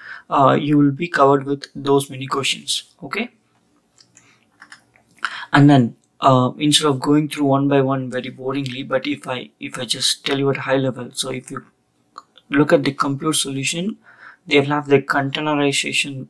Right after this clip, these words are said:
uh, examples, web servers examples, functions, and then storage, Cosmos D B, and the blob storage. Security wise, authentication, authorization, and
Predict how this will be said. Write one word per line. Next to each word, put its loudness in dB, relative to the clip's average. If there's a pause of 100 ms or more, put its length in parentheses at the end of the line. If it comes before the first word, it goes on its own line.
uh, -2
examples, -4
web 0
servers -2
examples, -6
functions, -6 (840)
and -4
then 2
storage, 4 (100)
Cosmos -2
D -14
B, -6
and 0
the -2
blob -2
storage. -8 (320)
Security 0
wise, 2 (300)
authentication, -4
authorization, -4 (100)
and -2